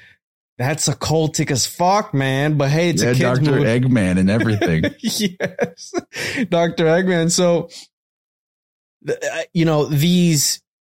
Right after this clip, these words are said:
Speaker 1: borders that we've put on these maps, animals don't see those borders. They don't care about those lines on that map. They don't
Speaker 2: Right.
Speaker 1: care
Speaker 2: It goes
Speaker 1: about
Speaker 2: right
Speaker 1: that
Speaker 2: back
Speaker 1: shit.
Speaker 2: into what I was saying about nouns, because what is another aspect of a noun is a place.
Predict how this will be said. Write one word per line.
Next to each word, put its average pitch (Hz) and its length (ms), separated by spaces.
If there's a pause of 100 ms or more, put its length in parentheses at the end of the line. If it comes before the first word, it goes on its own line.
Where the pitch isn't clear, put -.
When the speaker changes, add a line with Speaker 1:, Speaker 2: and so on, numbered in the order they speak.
(440)
Speaker 1:
borders 143 720
that 120 180
we've 120 340
put 143 160
on 131 160
these 104 240
maps, 110 640 (180)
animals 156 500
don't 104 200
see - 240
those 98 240
borders. 101 540
They 170 80
don't 185 200
care 117 220
about 101 300
those 98 260
lines 101 320
on 104 120
that 101 220
map. 104 300
They 180 80
don't 180 160
Speaker 2:
Right. 151 140
Speaker 1:
care 110 100
Speaker 2:
It 110 40
goes 127 120
Speaker 1:
about 117 80
Speaker 2:
right 123 140
Speaker 1:
that 120 140
Speaker 2:
back - 60
Speaker 1:
shit. 123 40
Speaker 2:
into 107 420
what 104 120
I 98 60
was 95 140
saying 110 140
about 87 220
nouns, 92 520
because 90 380
what 95 180
is 98 140
another 101 300
aspect 104 420
of 85 80
a 87 60
noun 104 280
is 78 160
a 71 60
place. 87 600